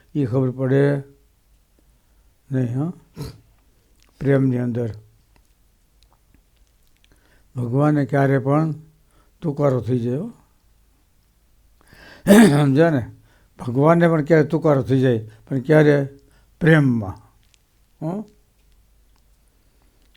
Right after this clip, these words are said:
"તારો સટક રંગીલો, શેલડો અલબેલો." તારો એટલે તમારો ન લખવો જોઈએ, તુકારો ન કહેવાય.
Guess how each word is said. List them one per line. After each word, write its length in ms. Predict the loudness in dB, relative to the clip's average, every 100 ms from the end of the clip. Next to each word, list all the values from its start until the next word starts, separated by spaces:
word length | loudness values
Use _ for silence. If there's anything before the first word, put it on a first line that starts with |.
| _ _
"તારો 420 | -4 0 2 0
સટક 460 | -2 -4 -4 -2 -2
રંગીલો, 600 | 0 0 0 0 0 -2
શેલડો 600 | -2 0 2 2 0 0
અલબેલો." 440 | -2 -2 -2 -2 -4
તારો 360 | -4 -4 -4
એટલે 280 | -6 -6 -8 -12 _ _ _ _ _ _ _ _ _ -6
તમારો 440 | -4 -2 0 -2
ન 40 |
લખવો 280 | -2 -2 -2
જોઈએ, 180 | -2 -4 -10 _ _ _ _ _ _ _ _ _ _ _ _ _ _ _ _ _ _ _ _ _ _ _ _ _ _ _ _ _ _ -12
તુકારો 320 | -4 -2 0
ન 180 | 0 0
કહેવાય. 240 | 0 -2